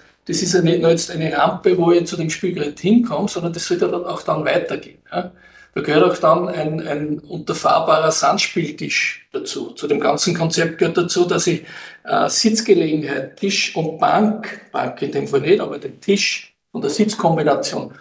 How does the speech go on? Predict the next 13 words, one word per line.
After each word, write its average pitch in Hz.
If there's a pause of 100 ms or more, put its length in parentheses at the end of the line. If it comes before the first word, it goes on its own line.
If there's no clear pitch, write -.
so -
konzipiere, 190
nämlich -
mit 165
einem 165
Überstand, 185
dass 156
der 160
mit 165
einem 160
Rollstuhl -
unterfahrbar -
ist. -